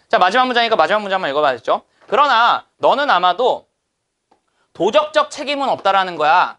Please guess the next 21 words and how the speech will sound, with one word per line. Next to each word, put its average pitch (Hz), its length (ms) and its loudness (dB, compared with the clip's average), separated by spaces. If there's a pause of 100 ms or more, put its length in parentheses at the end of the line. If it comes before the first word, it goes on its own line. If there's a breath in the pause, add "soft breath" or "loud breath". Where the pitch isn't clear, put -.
(140)
이 180 200 -12
실패에 247 520 -6
대해서. 127 440 -8 (220 soft breath)
왜냐하면은, 180 880 -2 (460)
음, 226 200 -12
그러면은, 240 420 -6 (440 loud breath)
자, 160 160 2
우리가 240 260 -2
이게, 180 180 -6
이 170 140 -10
내용을 190 280 -2
다 160 120 -4
안다는 160 300 -8
가정하에서 135 640 -10 (240)
도덕적 285 640 -4
책임은 269 520 -10
없다라는 226 580 -2
거는 190 260 -10
뭐야? 139 300 -2 (1200)
선생님이 294 240 -4
얘기했잖아. 135 480 -8